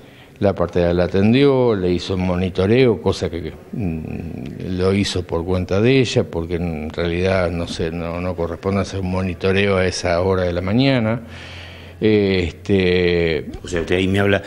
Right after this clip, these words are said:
Speaker 2: de buena predisposición de parte de la
Speaker 1: Buena
Speaker 2: profesional que la
Speaker 1: predisposición.
Speaker 2: recibe.
Speaker 1: Exactamente.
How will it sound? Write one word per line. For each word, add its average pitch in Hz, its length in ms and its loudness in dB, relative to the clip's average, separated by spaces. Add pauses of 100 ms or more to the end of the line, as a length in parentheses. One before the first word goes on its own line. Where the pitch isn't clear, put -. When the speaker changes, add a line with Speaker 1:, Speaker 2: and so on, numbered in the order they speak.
(180)
Speaker 2:
de - 80 0
buena 90 200 2
predisposición 90 640 0
de 90 80 0
parte 92 320 0
de 92 80 0
la 90 120 2
Speaker 1:
Buena 120 220 -2
Speaker 2:
profesional 90 460 2
que 98 80 2
la 98 100 2
Speaker 1:
predisposición. 95 440 0
Speaker 2:
recibe. - 240 -4
Speaker 1:
Exactamente. 107 960 0